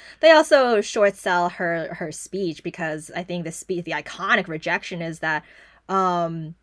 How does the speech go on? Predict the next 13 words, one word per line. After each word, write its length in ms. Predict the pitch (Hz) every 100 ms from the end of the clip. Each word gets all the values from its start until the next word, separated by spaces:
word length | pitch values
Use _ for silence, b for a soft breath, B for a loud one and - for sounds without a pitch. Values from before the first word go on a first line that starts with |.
| - 190
all 180 | 202
of 60 | 202
these 240 | 190 175
faults 360 | - 180 180 185
of 120 | 170
Darcy 420 | 160 160 170 175
makes, 380 | 165 160 - - _ 180
she's 180 | - 165
like, 120 | 156
"Makes 460 | 165 175 175 -
me 140 | 180 165
realize 360 | 170 165 160
that 200 | 165 156